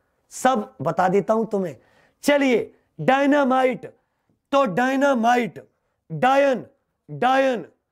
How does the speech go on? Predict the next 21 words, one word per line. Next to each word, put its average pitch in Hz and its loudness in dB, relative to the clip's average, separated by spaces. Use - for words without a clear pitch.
जो 277 2
डायन 254 0
होती 240 -4
है, 277 -2
उसके 285 -2
आगे 254 0
कोई 269 -2
भी 277 0
बल 254 -2
नहीं 226 -2
चलता, 214 -2
नो 269 0
बल, 185 -2
नो 262 0
बल। 170 -2
यदि 262 0
तुम्हारे 262 0
सामने 254 -2
डायन 233 0
आ 196 -4
गई, 196 -2